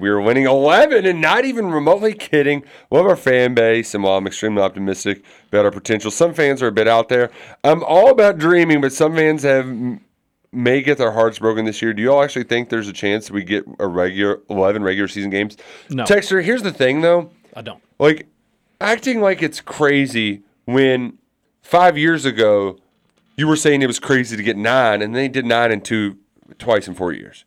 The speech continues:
Speaker 1: You know what I mean? So, like, is it that crazy to take a two-game leap for one year? No, I mean, it's not, especially when you've got, um, a, a, a stud at quarterback who's a potential first-round draft pick, and you haven't had that this entire time.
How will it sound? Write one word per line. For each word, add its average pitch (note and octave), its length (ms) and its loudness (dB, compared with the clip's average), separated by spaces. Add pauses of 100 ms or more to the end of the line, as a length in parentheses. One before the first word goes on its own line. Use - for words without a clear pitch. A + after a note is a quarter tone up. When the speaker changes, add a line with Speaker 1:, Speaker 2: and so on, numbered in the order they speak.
Speaker 1:
You C3+ 120 -2
know D#3+ 80 4
what D3+ 80 2
I - 20 0
mean? C#3+ 160 -2
So, D3+ 180 2
like, D3+ 300 0 (500)
is C#4 200 0
it C#4 140 2
that G3 360 2 (300)
crazy D#3+ 400 0
to B2+ 100 -4
take C3+ 380 -2 (240)
a A#2 100 2
two-game D3 460 2
leap C3 200 0
for A2+ 160 -2
one A2+ 280 2
year? A2+ 320 -2 (160)
No, E4+ 340 0 (140)
I - 40 -4
mean, C4+ 140 0
it's D4 220 -2
not, D3+ 320 4
especially G3+ 380 -2
when F3+ 120 0
you've E3+ 140 -4
got, C#3+ 380 4 (340)
um, B2+ 400 2
a, A2+ 260 4 (320)
a, A2+ 220 -2
a - 80 -6
stud C#3 520 4
at C3+ 160 -4
quarterback A#2 500 2
who's A2 180 -4
a - 40 -14
potential A2+ 440 -6
first-round A2+ 440 0
draft G2+ 280 0
pick, A2 160 -4
and G#2 100 -8
you F#2+ 80 -6
haven't A2 280 -2
had G#2 240 0
that G#2 180 -2
this F#2 160 -12
entire G#2 280 0
time. G#2+ 300 -2